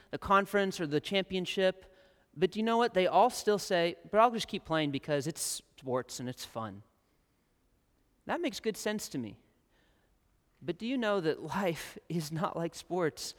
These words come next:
When what you're hoping for is taken away, you won't just say, "Well, I'll just keep living it because it's fun.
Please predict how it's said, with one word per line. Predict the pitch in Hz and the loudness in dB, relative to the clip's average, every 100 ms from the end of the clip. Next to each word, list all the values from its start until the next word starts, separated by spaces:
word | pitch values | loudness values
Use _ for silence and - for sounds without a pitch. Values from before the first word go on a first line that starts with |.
| - _ _ _ - | -20 _ _ _ -6
When | 160 175 | -2 2
what | 185 220 | 2 2
you're | 220 | 0
hoping | 180 190 196 170 151 | -2 -2 -2 -4 -4
for | 160 143 | -4 -2
is | 139 | -4
taken | - 180 165 160 | -4 -6 -4 -4
away, | 139 147 143 | -2 0 0
you | 139 160 | 0 -2
won't | 156 175 | -4 -4
just | 139 147 | -6 -8
say, | - 147 | -4 -2
"Well, | 196 | 2
I'll | 247 | 2
just | 262 - | 0 -4
keep | 240 151 | -4 8
living | 208 175 | 10 10
it | 156 | 2
because | - - 196 160 | -2 0 2 4
it's | 202 - | 2 0
fun. | - 156 156 117 | 0 2 2 0